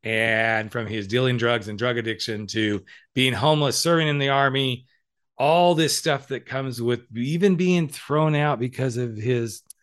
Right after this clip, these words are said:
sexuality from his church. It's part of being Life Uncloseted. And it's also part of, hey, guys over forty, we've kinda all been through this. I just feel like what we're going to talk about today is gonna be powerful. It's gonna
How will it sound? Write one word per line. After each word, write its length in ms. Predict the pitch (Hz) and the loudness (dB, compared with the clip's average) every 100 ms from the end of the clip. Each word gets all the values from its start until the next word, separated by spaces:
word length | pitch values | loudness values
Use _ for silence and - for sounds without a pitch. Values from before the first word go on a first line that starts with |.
| - - - | -20 -18 -16
sexuality 760 | - 156 156 - 175 208 190 156 | -4 -2 -2 0 4 4 4 4
from 200 | 151 143 | 2 0
his 200 | 131 - | -2 -6
church. 420 | - 175 143 - _ _ _ _ _ | 0 0 0 -4 _ _ _ _ _
It's 280 | - 104 - | -6 -4 -4
part 260 | - 110 107 | -4 0 0
of 100 | 101 | 0
being 220 | 107 104 | 0 -2
Life 300 | 101 101 98 | -2 -2 -2
Uncloseted. 500 | 107 98 175 185 180 | -6 -4 -2 0 0
And 100 | 165 | -2
it's 100 | 143 | -2
also 280 | 180 170 175 | -2 -2 -4
part 240 | 151 151 | 0 0
of, 140 | 139 117 | 0 0
hey, 240 | 143 123 | 0 0
guys 320 | 92 107 117 | -2 -2 0
over 180 | 123 120 | -2 -4
forty, 300 | 107 127 120 | -4 -4 -2
we've 260 | 104 110 98 - | -4 -6 -10 -8
kinda 240 | 127 117 | -4 -2
all 200 | 104 113 | -2 -2
been 220 | 104 104 | -2 -6
through 200 | - 123 | -4 -4
this. 240 | 120 117 - - - - _ - | -2 -2 -6 -18 -20 -20 _ -2
I 220 | 131 135 | 0 2
just 240 | 131 123 | 0 -2
feel 160 | 139 131 | 0 0
like 300 | 120 113 - | 2 0 -4
what 360 | 92 107 127 110 | -12 -6 -4 -4
we're 180 | 117 113 | -6 -4
going 360 | 110 120 120 | -2 -2 -4
to 100 | 123 | -6
talk 260 | 117 117 117 | -4 -4 -2
about 280 | 117 117 117 | -2 -2 -2
today 480 | 113 117 113 110 - - - _ - | -2 0 0 -2 -6 -20 -20 _ -14
is 80 | |
gonna 160 | 95 95 | -10 -10
be 160 | 90 87 | -10 -12
powerful. 800 | - - 165 165 - 180 170 165 | -6 2 4 2 2 -2 -2 -4
It's 140 | - | -10
gonna 240 | - 95 | -8 -8